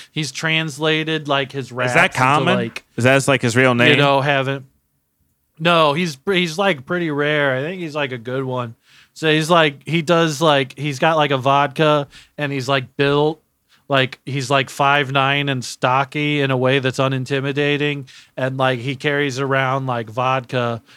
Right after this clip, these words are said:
Speaker 1: and, uh, he drinks it, and it's, like, his business. Like, he gets paid to drink vodka. Like, thanks for being on the show, Damon.
Speaker 2: Shout out to him and the Dopeness.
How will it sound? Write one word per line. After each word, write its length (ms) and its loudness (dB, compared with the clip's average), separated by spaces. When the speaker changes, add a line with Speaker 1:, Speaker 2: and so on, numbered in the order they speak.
Speaker 1:
and, 220 -2
uh, 400 2
he 240 -8
drinks 400 -4
it, 180 -4
and 100 -12
it's, 200 -14
like, 160 -6
his 200 -2
business. 640 -2
Like, 160 -8
he 120 -8
gets 180 -6
paid 280 -6
to 60 -12
drink 240 -12
vodka. 440 -10
Like, 320 -14
thanks 200 -6
for 100 0
being 240 -2
on 140 -4
the 60 -10
show, 280 -8
Damon. 340 -16
Speaker 2:
Shout 260 4
out 100 0
to 80 -2
him 160 0
and 80 -2
the 60 0
Dopeness. 680 -2